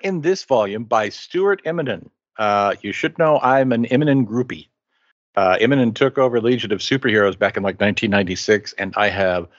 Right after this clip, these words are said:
loved Stuart Immonen art ever since. So, at the end of the Magic Order, you may recall that Cordelia Moonstone, the youngest daughter of the Moonstone family, in no way the Blackstone family, because that's, uh,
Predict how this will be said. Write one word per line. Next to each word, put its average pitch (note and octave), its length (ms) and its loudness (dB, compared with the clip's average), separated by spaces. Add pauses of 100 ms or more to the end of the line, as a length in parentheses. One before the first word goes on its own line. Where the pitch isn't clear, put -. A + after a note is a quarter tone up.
(200)
loved A2 720 0
Stuart A2 360 -6
Immonen G2+ 360 -6
art G2 340 0
ever F#2+ 220 -6
since. - 340 -8
So, - 260 -2 (800)
at C3 100 0
the D#3 140 0
end A3 200 0
of E3 80 0
the D#3 80 0
Magic D3+ 340 -2
Order, A#2 240 0
you A#2+ 180 -8
may C#3 180 -4
recall A#2 640 -2 (320)
that A#2 240 0
Cordelia D#3+ 600 -2
Moonstone, C#3 720 -2
the G#2 100 -6
youngest B2+ 360 2
daughter A#2+ 320 2
of G#2+ 120 -2
the A2+ 80 -4
Moonstone G#2+ 580 -6
family, E2+ 460 -8
in A2 160 2
no C#3+ 140 2
way C3+ 200 4
the G#2 120 -2
Blackstone A2+ 600 -4
family, - 380 -18
because F2+ 360 -18
that's, - 380 -8
uh, F2+ 180 -12